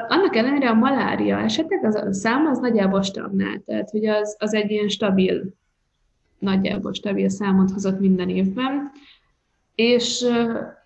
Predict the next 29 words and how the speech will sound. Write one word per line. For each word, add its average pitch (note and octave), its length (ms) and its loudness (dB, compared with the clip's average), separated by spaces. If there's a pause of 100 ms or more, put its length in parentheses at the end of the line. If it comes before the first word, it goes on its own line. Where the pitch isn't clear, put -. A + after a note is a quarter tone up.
(600)
hát A3 200 -6
amire A3 200 4
szépen C4+ 340 0
rávilágítottak F#3+ 760 0
az G3 100 0
eredmények, G3 560 -2
az G3+ 120 -4
az, A#3+ 240 -2
hogy G3+ 100 -4
szerencsésen A3+ 680 -2
nem A3 200 0
sokat F#3+ 360 -6
voltak F#3+ 400 -4
átlagban F3+ 520 -8
kórházba, F3 580 -12
ö, F3+ 460 -10
ezek F#3 200 -6
az F#3 100 -12
emberek, G#3+ 380 -2
körülbelül F#3+ 360 0
egy F3+ 100 -4
ilyen F3+ 160 -2
négy F3+ 280 -2
nap F#3 200 -4
után F#3+ 460 -12 (420)
a, F#3+ 100 -6
a F#3 340 -2
legtöbbjüket F#3 600 -4
hazaengedték, A#3 840 -2